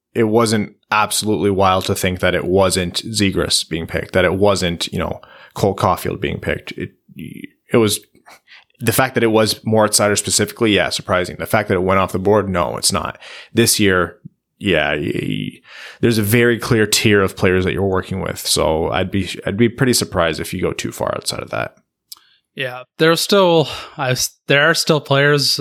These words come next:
Speaker 2: if we pick them, I would be shocked. Like, uh, let's say we don't trade back and we take someone like a Jack Quinn, I would be very, you know, I'm not worried about that pick 'cause I, I like his skill set, but I think if you don't trade back and at least take something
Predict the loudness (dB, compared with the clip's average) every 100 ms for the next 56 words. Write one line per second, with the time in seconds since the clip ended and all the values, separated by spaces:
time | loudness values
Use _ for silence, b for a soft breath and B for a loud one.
0 | -2 -2 -2 -2 -4 -2 0 0 -2 _
1 | _ _ -2 0 0 0 2 0 -2 -4
2 | -20 _ -4 0 0 2 0 0 0 2
3 | 2 2 0 -2 -2 0 0 0 -4 -4
4 | -4 -4 -6 -6 -6 -4 -4 -4 -2 -4
5 | -6 -4 0 0 -2 _ -18 -10 -10 -12
6 | _ -2 0 2 2 0 -6 B B B
7 | B B B B B B B B _ -4
8 | -2 0 2 0 2 4 4 4 2 2
9 | 2 0 0 0 0 -8 -4 -2 0 0
10 | 0 0 -4 -2 -2 -2 0 0 2 2
11 | 2 0 0 -2 _ _ _ _ _ _
12 | _ -6 -2 -2 -2 -2 -2 -2 -4 -4
13 | -4 -4 -2 -2 -2 -6 -4 -4 -6 -4
14 | -6 -4 0 2 2 2 0 0 -8 -8
15 | -10